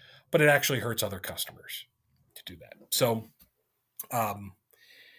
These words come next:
it probably should have been a, a total non-wagering race.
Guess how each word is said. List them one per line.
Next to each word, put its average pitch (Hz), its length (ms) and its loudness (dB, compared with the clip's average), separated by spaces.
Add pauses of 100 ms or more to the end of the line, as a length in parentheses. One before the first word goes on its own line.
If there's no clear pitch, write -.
(760)
it 139 140 -2
probably 131 380 6
should 113 200 2
have 104 120 -6
been 107 120 -4
a, 101 300 -8
a 117 60 -12
total 117 360 2
non-wagering 104 760 -4
race. 117 500 2